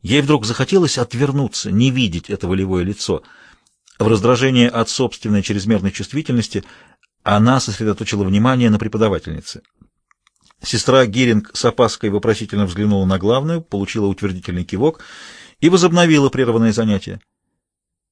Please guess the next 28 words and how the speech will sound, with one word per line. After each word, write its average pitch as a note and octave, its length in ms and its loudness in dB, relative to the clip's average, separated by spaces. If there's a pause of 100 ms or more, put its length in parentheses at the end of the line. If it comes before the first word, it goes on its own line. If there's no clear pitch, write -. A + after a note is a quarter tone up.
(380)
«Сестра E3+ 360 0
Пирс E3 480 0
выполняет C3+ 540 0
сегодня C#3 360 0
роль C#3+ 180 4
нашей B2+ 240 -2
пациентки. - 640 -6 (640)
Мы B2+ 160 0
только D3 240 2
что B2+ 160 2
ознакомились A#2+ 640 2
с - 100 -8
историей B2 340 0
ее A#2+ 100 2
болезни. A2+ 460 0 (640)
Это D#3 260 2
миссис G3 340 4
Стоукс, - 680 2 (320)
пятидесятилетняя D3 760 2
мать C#3 240 4
четверых A#2+ 460 -2
детей, D#3 420 0
жена B2+ 260 2
городского G#2+ 400 2
мусорщика. C3+ 600 -2 (680)
Ей C#3 240 4
была D#3 220 6
сделана C#3+ 680 4